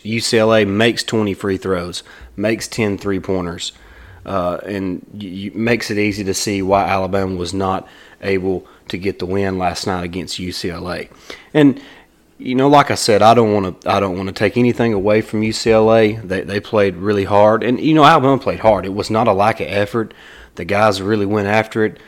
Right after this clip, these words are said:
They gave it all they had. It just wasn't their night. It, it was a bad night for it not to be their night, but it just wasn't their night. Uh, tou-, tough way to end the season,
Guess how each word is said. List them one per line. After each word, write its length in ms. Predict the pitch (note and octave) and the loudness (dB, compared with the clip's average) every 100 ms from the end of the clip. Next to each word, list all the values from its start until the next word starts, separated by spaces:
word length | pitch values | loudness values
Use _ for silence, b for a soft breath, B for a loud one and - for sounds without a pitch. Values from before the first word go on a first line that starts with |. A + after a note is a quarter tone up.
| B B | B B
They 120 | F#2 | -6
gave 220 | F#2+ A2 | 2 2
it 80 | G2+ | 4
all 140 | G#2 G#2+ | 2 4
they 180 | G#2 | 2
had. 240 | F#2+ A2+ B2+ | 4 4 4
It 100 | A2+ | 2
just 200 | B2+ - | -2 2
wasn't 320 | C3+ C3 A2+ | 4 4 4
their 140 | B2 | 4
night. 380 | A2+ A2+ B2+ F2+ | 6 4 4 0
It, 280 | F2 G#2 G#2+ | -4 -4 2
it 20 | |
was 180 | D3 G#2+ | 2 2
a 60 | G2 | 0
bad 320 | G2+ B2+ D3 | 4 6 6
night 340 | A2 G#2 G#2 | 2 2 -2
for 160 | - G2 | -4 -6
it 40 | |
not 180 | G2 - | -2 -4
to 80 | G#2 | -2
be 120 | G2 | -4
their 160 | F#2+ F#2 | -4 -4
night, 400 | F#2 F#2+ G2 G2 | -6 -6 -8 -6
but 200 | G#2 - B B B B | -6 -8 B B B B
it 120 | - | -4
just 220 | B2+ B2+ | -2 0
wasn't 320 | A#2+ A2+ A2 | 4 4 2
their 160 | - G#2+ | 2 4
night. 340 | G2+ G2+ G2+ - B B B | 4 4 4 0 B B B
Uh, 400 | G2 F#2+ F#2 F2 - _ - _ _ | -4 -2 -2 -4 -10 _ -20 _ _
tou-, 320 | - C#3 C#3 - | 4 6 6 0
tough 300 | - C#3+ - | 4 4 6
way 260 | B2 B2 | 6 6
to 180 | A#2+ A2+ | 6 0
end 240 | F2+ A2 G#2+ | -2 0 0
the 60 | |
season, 580 | G2 G#2+ G#2 G2+ G2+ G2 | -2 -2 -2 -2 -4 -4